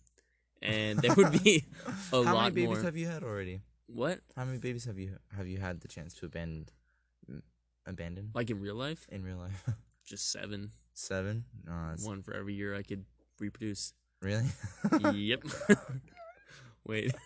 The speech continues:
Speaker 1: <laughs> No, that's pretty good math. Yeah, that works. <laughs> I'm fine with that. <laughs>
Speaker 2: Oh, gosh.
Speaker 1: Yeah. I just pulled that out of my butt. That was just random.
Speaker 2: That's good.
Speaker 1: Um,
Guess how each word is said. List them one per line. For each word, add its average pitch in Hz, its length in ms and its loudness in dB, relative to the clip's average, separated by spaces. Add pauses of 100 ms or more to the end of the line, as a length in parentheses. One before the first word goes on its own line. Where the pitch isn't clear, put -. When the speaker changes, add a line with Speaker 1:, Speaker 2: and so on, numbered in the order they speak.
Speaker 1:
<laughs> 220 260 10 (720)
No, 214 120 4
that's 320 140 2
pretty 330 200 8
good 285 140 4
math. 254 360 2 (120)
Yeah, 208 140 4 (100)
that 220 80 2
works. 190 360 4 (280)
<laughs> - 300 -8
I'm 165 100 -4
fine 208 160 0
with 143 100 0
that. 123 240 4 (140)
<laughs> 202 160 6
Speaker 2:
Oh, 123 280 0
gosh. 113 680 -6
Speaker 1:
Yeah. 110 200 -6 (1400)
I 120 140 0
just 110 100 -4
pulled 104 200 -6
that 98 100 -2
out 98 40 -2
of 92 80 -4
my 98 100 -6
butt. 101 320 -6
That - 100 -14
was 101 140 -8
just 95 120 -10
random. 101 340 -2 (180)
Speaker 2:
That's 104 180 -10
good. 98 240 -2
Speaker 1:
Um, 117 460 2